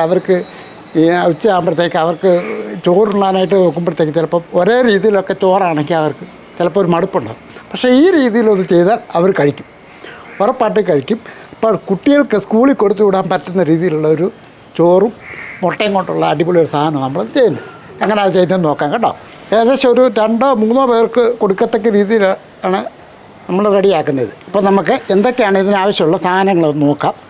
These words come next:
അപ്പോൾ ഇതുപോലെ ഒരു ബൗൾ ചോറ്, രണ്ട് കോഴിമുട്ട, ഒരു പത്ത് പതിനഞ്ച്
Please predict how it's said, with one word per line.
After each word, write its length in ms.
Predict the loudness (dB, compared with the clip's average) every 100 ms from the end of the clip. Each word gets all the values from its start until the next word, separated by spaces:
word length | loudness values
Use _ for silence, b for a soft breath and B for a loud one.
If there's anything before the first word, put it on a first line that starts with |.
| -20 -8
അപ്പോൾ 140 | -2
ഇതുപോലെ 360 | 0 2 2 0 -2 0
ഒരു 100 | 0 2
ബൗൾ 140 | 2 2 0
ചോറ്, 280 | -2 -2 -2 -6 -18 -14 -4
രണ്ട് 180 | 0 0 2
കോഴിമുട്ട, 420 | 2 4 0 0 -2 -2 -12 -18 -4
ഒരു 100 | -2 0
പത്ത് 220 | -2 0 0
പതിനഞ്ച് 360 | 2 2 0